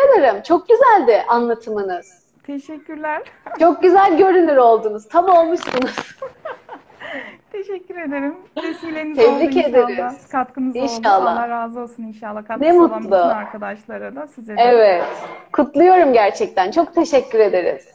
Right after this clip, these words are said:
Speaker 2: Ben de teşekkür ederim canlı yayına <laughs> davet ettiğiniz için.
Speaker 1: Estağfurullah. Ben söylüyorum, katılmak isteyen, denemin-, deneyimini paylaşmak isteyenlere açık kapımız.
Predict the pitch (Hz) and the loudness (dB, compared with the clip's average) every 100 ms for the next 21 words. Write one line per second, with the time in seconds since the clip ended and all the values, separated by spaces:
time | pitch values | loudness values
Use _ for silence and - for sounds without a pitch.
0 | 214 220 254 269 269 269 262 254 247 247 | -8 -8 -8 -12 -14 -14 -12 -10 -8 -8
1 | 247 240 226 233 226 233 233 226 226 220 | -8 -8 -4 -4 -4 -6 -8 -10 -6 -6
2 | 233 226 233 - 233 226 226 233 - 240 | -6 -10 -12 -12 -14 -12 -14 -18 -18 -18
3 | - _ _ - - _ 220 233 - 247 | -20 _ _ -20 -20 _ -2 -2 0 0
4 | 254 262 240 196 185 247 277 311 311 359 | 2 2 4 2 2 0 2 4 4 4
5 | 339 233 254 247 269 277 277 - 269 262 | 2 2 -4 -2 -2 -2 -2 -2 0 2
6 | 240 247 247 254 247 247 240 254 254 269 | 2 2 0 -4 0 2 4 0 -2 -4
7 | 269 240 240 175 262 262 _ 240 226 262 | 0 0 2 -2 -8 -14 _ -4 -2 -4
8 | - - - - - - 220 415 | -4 -8 -10 -12 -10 -8 -8 -8